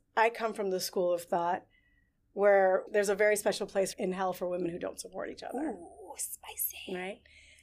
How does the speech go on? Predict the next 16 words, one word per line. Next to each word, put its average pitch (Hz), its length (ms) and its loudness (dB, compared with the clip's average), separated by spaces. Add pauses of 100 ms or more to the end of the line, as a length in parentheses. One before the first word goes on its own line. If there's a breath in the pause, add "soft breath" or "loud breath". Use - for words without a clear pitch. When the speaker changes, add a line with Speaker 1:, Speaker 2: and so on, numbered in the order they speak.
(240 soft breath)
Speaker 1:
And, 202 580 4 (100)
and 233 120 2
I 214 60 6
mean 220 260 6
that. - 240 -2 (160)
I 202 80 6
believe 202 380 4
that. - 280 -2 (340 soft breath)
I 214 120 4
think 220 440 2
it 214 140 6
is 208 220 6
too 254 240 0
hard 214 600 4
out 190 260 2
here 220 580 2